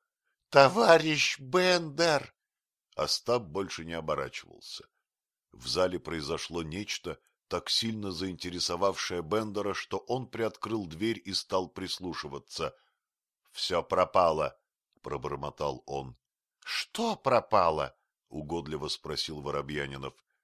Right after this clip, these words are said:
«Стулья отдельно продают, вот что. Может быть, желаете приобрести? Пожалуйста, я вас не держу.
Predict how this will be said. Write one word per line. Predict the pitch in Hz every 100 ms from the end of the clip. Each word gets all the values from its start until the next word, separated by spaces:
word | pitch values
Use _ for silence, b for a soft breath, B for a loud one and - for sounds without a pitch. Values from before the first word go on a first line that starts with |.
| _ _ _ _
«Стулья | - - - 127 143 139 135 135
отдельно | - 123 107 98 135 120 98 95
продают, | 104 98 98 98 92
вот | 92 104 -
что. | - - 87 80 _ _ _ _ _
Может | - 85 101 101 92
быть, | 98 80
желаете | 76 95 101 95 - 87
приобрести? | 98 98 95 98 90 - 156 165 - _ _ _ -
Пожалуйста, | 165 143 92 80 - 85 78
я | 80 101
вас | 90 101 -
не | 98
держу. | 95 107 92 87 -